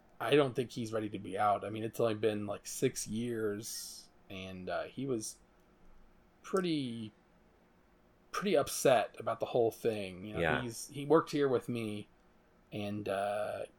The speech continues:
Speaker 1: it just, it got to him one day. You know, the boss was yelling at him for mispacking a box, and, uh, um, he just sort of snapped, and, uh,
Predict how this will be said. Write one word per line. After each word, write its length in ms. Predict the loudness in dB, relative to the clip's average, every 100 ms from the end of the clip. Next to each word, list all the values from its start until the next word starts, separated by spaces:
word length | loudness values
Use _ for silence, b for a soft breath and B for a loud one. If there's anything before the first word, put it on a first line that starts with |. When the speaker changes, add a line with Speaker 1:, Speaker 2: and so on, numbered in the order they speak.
| _ _ _ _ -12
Speaker 1:
it 100 | -4
just, 200 | -4 -4
it 80 | 2
got 260 | 2 2
to 100 | 2
him 100 | 2
one 180 | 2 0
day. 280 | 2 2 2
You 260 | -4 -8 -8
know, 100 | -8
the 80 |
boss 480 | 2 6 6 4 -8 -14 -8
was 200 | -6 2
yelling 260 | 6 6
at 120 | 6 2
him 120 | 0
for 120 | -2
mispacking 500 | -2 -4 -2 -2 -2
a 60 | 2
box, 500 | 6 6 6 0 -8
and, 320 | -8 -8 -6
uh, 300 | -4 -2 -4 -8 _ _ _ _ _ _ _
um, 460 | -4 0 0 -2 -12 _ _
he 200 | -6 -4
just 180 | -2 2
sort 120 | 2
of 60 | 0
snapped, 580 | -2 -2 0 0 -2 -6
and, 280 | -6 -10 -14
uh, 300 | -12 -12